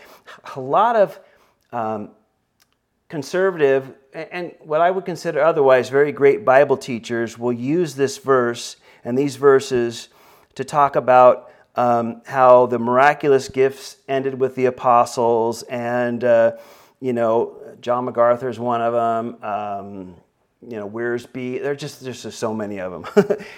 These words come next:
And, and they're good Bible teachers, but they get it really wrong here. And this is, uh, they use the word "will cease," and they take that verb, and then they just go too far with it, and they read way too much into it. I, you, you, if you clearly read it for what it is, it, they, you can't get it out, what they're saying out of it.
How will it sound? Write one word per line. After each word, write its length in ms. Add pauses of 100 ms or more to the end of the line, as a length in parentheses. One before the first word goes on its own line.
(200)
And, 120
and 120
they're 80
good 220
Bible 300
teachers, 480
but 200
they 140
get 180
it 140
really 240
wrong 400
here. 220
And 180
this 180
is, 280 (400)
uh, 180
they 180
use 240
the 120
word 340
"will 220
cease," 500
and 80
they 80
take 300
that 160
verb, 400
and 100
then 80
they 100
just 220
go 140
too 200
far 280
with 200
it, 60
and 100
they 80
read 200
way 160
too 140
much 280
into 220
it. 120
I, 200
you, 320
you, 200
if 220
you 80
clearly 380
read 240
it 80
for 120
what 240
it 120
is, 400
it, 200
they, 240
you 120
can't 280
get 140
it 80
out, 220
what 120
they're 140
saying 380
out 180
of 80
it. 160